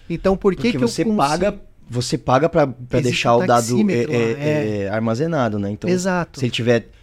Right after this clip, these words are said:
Speaker 2: não só duplicado, mas se tiver quintuplicado, você tá pagando cinco vezes pelo mesmo dado.
Speaker 1: Exatamente. São
Speaker 2: Entendi.
Speaker 1: duas vezes, três vezes, cinco vezes durante o dia, essa informação chegando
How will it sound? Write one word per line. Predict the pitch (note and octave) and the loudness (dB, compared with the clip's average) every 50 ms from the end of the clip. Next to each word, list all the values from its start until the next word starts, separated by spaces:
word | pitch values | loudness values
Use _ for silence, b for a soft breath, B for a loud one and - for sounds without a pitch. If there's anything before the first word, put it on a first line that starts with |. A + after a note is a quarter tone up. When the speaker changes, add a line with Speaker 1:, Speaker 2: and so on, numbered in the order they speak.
| b b - - _ - - - - | b b -20 -20 _ -20 -18 -14 -10
Speaker 2:
não | - A2+ A2 A#2 F3 F3 | -6 -2 0 0 0 0
só | - F3 D#3 | 0 0 0
duplicado, | C3+ C#3 C3 - C3 A#2+ - - G#2 F#2+ G2+ | 0 0 -2 -2 -2 -2 0 0 0 0 0
mas | G2 G2 - | -4 -6 -6
se | - - | -6 -6
tiver | - A#2 | -6 -6
quintuplicado, | - - - F#3 G3 F#3 - E3+ - - D3 C3+ - C3 B2 D3 | -4 -2 0 2 2 2 0 -2 -2 0 -2 -2 0 2 2 2
você | C#3+ - | 0 -2
tá | - | -4
pagando | - F3 F3+ F3+ - | -4 -2 -2 -2 -2
cinco | - - - F3 F#3 F3+ F#3 D#3+ | -4 -4 -4 -4 -4 -4 -4 -2
vezes | A#2+ B2 B2+ C3 C3+ C3 | 0 0 0 0 -2 -4
pelo | - D3 D3+ D#3 | -6 -4 -2 0
mesmo | D3 C#3+ C3 C#3 D3+ | 0 0 -2 -2 -4
dado. | C#3 A#2+ A2+ G#2+ | -2 0 0 0
Speaker 1:
Exatamente. | D#3+ C#3+ D3+ D3 C#3 - F#3 E3+ D#3+ D#3 - | 0 -2 -2 -4 -2 -2 -4 -2 -4 -4 -4
São | - - F3 | -2 -2 -2
Speaker 2:
Entendi. | E3 D3+ D3+ | -2 -2 -2
Speaker 1:
duas | G3 A#3 B3+ A#3+ F#3+ D#3+ | 0 2 2 2 2 0
vezes, | D3+ D#3+ E3+ F#3 G#3+ A3 G#3 F#3 G3 E3+ | -2 -2 0 2 2 2 0 0 -2 -4
três | - - F#3 F3 F#3+ G3 E3 D3+ | -4 -2 0 0 2 0 0 -2
vezes, | D#3+ F3 F3+ F3 | -2 -4 -4 -4
cinco | - - - - A#3+ C#4 D4+ D4+ C#4 A3 | -4 -4 -2 -2 -2 -2 -2 -4 -6 -4
vezes | D#3 F3+ F#3 F#3+ E3+ D#3+ | -2 -2 -2 -2 -2 -4
durante | E3 E3 D#3+ F3 F3+ F3 - D#3+ | -4 -4 -2 -2 -2 -2 -4 -4
o | D#3 C#3+ | -6 -4
dia, | C#3 F#3+ B3+ B3 b b b b b - | -2 -2 -2 -2 b b b b b -4
essa | E3+ E3+ D#3 - F#3+ | -4 -2 -2 -2 -4
informação | F3 - F#3+ F#3 F3+ E3 - _ - - - - - F#3+ A3 C#4+ D#4 | -4 -4 -4 -4 -4 -4 -6 _ -12 -10 -8 -6 -4 -2 -2 -2 -2
chegando | - - - G#3 E3+ D#3 D3+ E3 F#3+ A3+ G#3+ F3+ D3 C#3 B2+ | -4 -4 -2 -2 -2 -2 0 2 2 2 2 0 -2 -4 -8